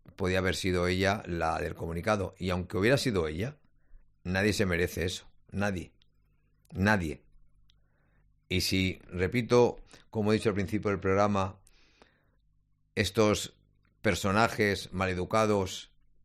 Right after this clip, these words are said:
incívicos, y que lo mejor que pueden hacer es no salir de casa, pensaran un poquito, y si quieren atacar a alguien, que tampoco sería lógico, pero lo pueden hacer faltando el respeto,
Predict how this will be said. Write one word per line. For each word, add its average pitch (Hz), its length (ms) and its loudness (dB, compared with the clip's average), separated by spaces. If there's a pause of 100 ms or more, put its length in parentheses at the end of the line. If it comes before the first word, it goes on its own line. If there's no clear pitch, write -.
(460)
incívicos, 98 1080 0 (680)
y 95 120 -6
que 92 280 0
lo 92 100 0
mejor 95 220 -2
que 107 80 2
pueden 98 200 0
hacer 101 260 0
es 87 120 0
no 90 120 0
salir 92 280 0
de 90 120 2
casa, 92 480 -2 (840)
pensaran 117 420 4
un 117 120 2
poquito, 110 640 -2 (500)
y - 80 -8
si 90 160 -8
quieren 120 260 0
atacar 113 380 2
a 113 100 2
alguien, 92 380 -4
que 87 100 -6
tampoco 80 440 -6
sería 90 320 -2
lógico, 95 360 -4
pero 80 140 -6
lo 76 120 -10
pueden 80 200 -4
hacer 107 500 2 (280)
faltando 90 420 -6
el 82 60 -4
respeto, 113 600 -2